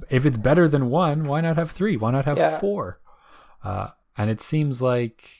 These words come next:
Speaker 1: uh, the one time that it was tried didn't have
Speaker 2: Yeah,
Speaker 1: great
Speaker 2: bit,
Speaker 1: results.
Speaker 2: bit racist, bit cumbersome.
Speaker 1: So on that, we'll end there. And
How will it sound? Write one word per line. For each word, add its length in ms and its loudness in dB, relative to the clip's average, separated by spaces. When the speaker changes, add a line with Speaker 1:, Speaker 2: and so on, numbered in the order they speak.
Speaker 1:
uh, 380 -6
the 120 -4
one 200 2
time 240 0
that 100 2
it 40 2
was 140 -2
tried 540 -2
didn't 220 0
have 100 2
Speaker 2:
Yeah, 80 -4
Speaker 1:
great 240 -4
Speaker 2:
bit, 60 6
Speaker 1:
results. 440 -4
Speaker 2:
bit 180 0
racist, 560 -2
bit 160 -2
cumbersome. 640 -2
Speaker 1:
So 440 -2
on 180 2
that, 420 0
we'll 260 -2
end 240 0
there. 400 2
And 600 -2